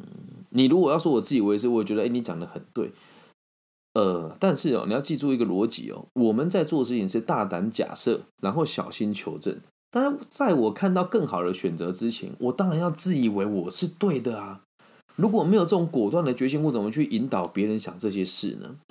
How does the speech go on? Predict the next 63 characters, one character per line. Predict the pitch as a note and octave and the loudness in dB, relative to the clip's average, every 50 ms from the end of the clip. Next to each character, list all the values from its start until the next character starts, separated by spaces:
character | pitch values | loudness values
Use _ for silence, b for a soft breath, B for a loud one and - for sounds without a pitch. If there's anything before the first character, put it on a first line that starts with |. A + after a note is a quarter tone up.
| B B B B B B B B B | B B B B B B B B B
那 | - A3 A#3+ | 0 0 2
我 | - C3+ B2+ | 4 4 4
觉 | - G3+ | 4 4
得 | G3 | 4
到 | A3+ A3 G3+ | 4 4 4
目 | G#3 F#3+ | 4 4
前 | F#3 C#3+ A#2 | 4 2 2
为 | A#2+ C#3+ | 2 2
止， | C#3 A#2+ | 2 2
我 | G2 G2 | 0 0
都 | G2 A#2+ | 0 -2
还 | A#2+ G#2 G#2 | -2 -2 -2
是 | A#2 A#2+ | -2 -2
很 | A#2+ - - E2 D#2+ | -4 -4 -10 -12 -10
能 | D#2 D#2 F2+ | -10 -10 -4
够 | A2 B2+ A2 | -2 -2 -2
接 | - - F2+ F#2 | 0 0 -2 -2
受， | F#2 G#2 F#2+ | 0 0 -2
也 | F2 E2+ | -2 -2
没 | D#2+ F2 G2 | -2 -2 0
有 | G#2 G2+ F#2+ B1+ - - - | 0 0 0 -2 -4 -6 -2
任 | A#2+ A#2 G2+ F#2+ | -2 0 0 -2
何 | - - | -4 -6
的 | - F2 | -8 -8
对 | - - - | -6 -6 -4
立 | F#2 F2+ E2 | -4 -4 -6
感。 | - - | -6 -6
他 | - B2 | -6 -2
就 | B2+ C#3+ | -2 0
跟 | C#3+ C3+ | 0 2
我 | C3 C3 B2+ | 2 2 0
讲 | - F#2+ E2+ E2+ | 0 -4 -6 -4
说 | - G#2 G2+ | -4 -2 -2
：“你 | G#2 F#2+ | 0 0
的 | G2 G#2 | 0 0
言 | G#2 G#2 G#2 F#2+ F#2 A2+ | 0 2 0 0 2 2
论 | C#3+ D3+ A#2+ F#2 | 2 2 0 0
会 | - - D#3+ C3+ | -2 0 0 0
让 | D3 C#3+ B2+ | 0 0 -2
别 | A2+ - G2+ F#2+ | 0 0 0 2
人 | G2 G2+ G#2+ | 2 0 -2
产 | A2 - G2+ - | -4 -6 -8 -8
生 | - - F2+ F#2 | -4 -4 -4 -2
对 | F#2 - - C2 | -2 -2 -4 -4
立。” | C2+ - - - _ _ _ _ _ _ _ _ _ _ | -4 -8 -10 -12 _ _ _ _ _ _ _ _ _ _
讲 | - F3 E3+ F3 | -2 0 2 2
到 | G#3 G3+ | 4 4
这 | A3 G#3+ | 4 4
边 | G#3+ G#3+ | 4 4
的 | G3 D#3 | 4 4
时 | F3 | 4
候， | E3+ | 4
我 | C3 A#2 | 4 4
就 | D3 D#3+ | 2 0
开 | - E3 | 0 2
始 | C3+ A2 | 0 2
在 | A2+ C#3 C#3 A#2+ - - _ _ _ _ | 2 2 0 0 -2 -8 _ _ _ _
反 | - - - A2 G#2 C#3 | -12 0 0 2 2 2
省 | D3+ - G#2 F#2+ | -2 -2 -2 0
跟 | F#2 A2 A#2+ | 0 0 0
检 | A2+ A2+ G#2 | 0 0 0
讨 | A2+ G#2+ F2+ - | 0 -2 -2 -4
是， | - - A#2 G#2+ F#2+ | -2 0 0 0 0